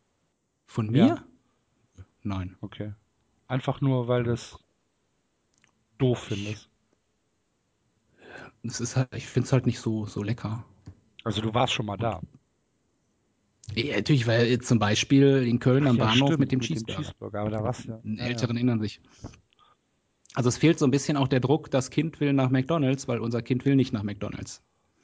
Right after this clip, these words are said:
Speaker 1: Wo, wo, wo du sagst, manche Eltern schleppen ihre Kinder halt dreimal in der Woche nach McDonald's.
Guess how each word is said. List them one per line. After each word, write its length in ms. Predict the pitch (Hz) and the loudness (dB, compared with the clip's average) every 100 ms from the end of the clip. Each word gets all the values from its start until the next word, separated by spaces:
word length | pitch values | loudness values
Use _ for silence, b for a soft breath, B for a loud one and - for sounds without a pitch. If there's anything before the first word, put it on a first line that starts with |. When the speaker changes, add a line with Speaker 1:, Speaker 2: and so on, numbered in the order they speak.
| _ _ _ _ - | _ _ _ _ -18
Speaker 1:
Wo, 760 | 78 76 73 - - 117 113 | -14 -14 -14 -12 -2 -2 -2
wo, 240 | 117 113 110 | -4 -6 -6
wo 80 | |
du 80 | 113 | -4
sagst, 440 | 113 117 - - - | -2 -4 -4 -8 -2
manche 320 | 117 - 117 | 0 0 0
Eltern 640 | 117 127 131 127 131 127 | 0 2 4 4 2 0
schleppen 320 | - 123 117 | 2 2 2
ihre 160 | 120 117 | 2 2
Kinder 240 | 117 123 | 2 4
halt 180 | 117 120 | 4 2
dreimal 180 | 120 117 | 2 4
in 100 | 117 | 4
der 20 | |
Woche 180 | 131 135 | 2 0
nach 100 | 113 | -2
McDonald's. 540 | 110 107 110 120 170 | -2 -4 -4 -2 -4